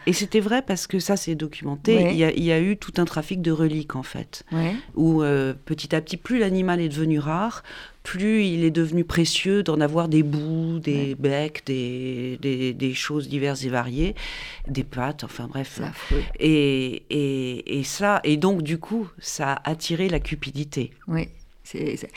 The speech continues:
Speaker 2: alors, il y a un moment très beau parce que ça va, il y a quelque chose qui va se, se, se briser et puis il va... ils vont aller l'un vers l'autre. Il y a un moment où, où l'animal, il n'arrive pas à, la, à le mettre, son pingouin, dans la cage.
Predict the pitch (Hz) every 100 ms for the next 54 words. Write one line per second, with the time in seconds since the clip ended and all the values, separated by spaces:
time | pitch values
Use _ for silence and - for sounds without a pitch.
0 | - - 175 175 202 214 190 202 254 -
1 | 170 143 247 294 - - 156 - - 156
2 | 143 143 - - - _ - - - -
3 | - 160 156 131 - 170 170 147 139 -
4 | - - - - 160 190 - 175 143 202
5 | 285 - - - - - 170 170 - 143
6 | - 143 165 165 175 160 151 151 180 269
7 | - - - - - 165 - 165 160 170
8 | 196 202 196 165 220 185 175 170 175 190
9 | 147 135 - 151 - 247 185 143 - 160
10 | 165 165 160 - - - 165 160 151 143
11 | 135 - 208 311 262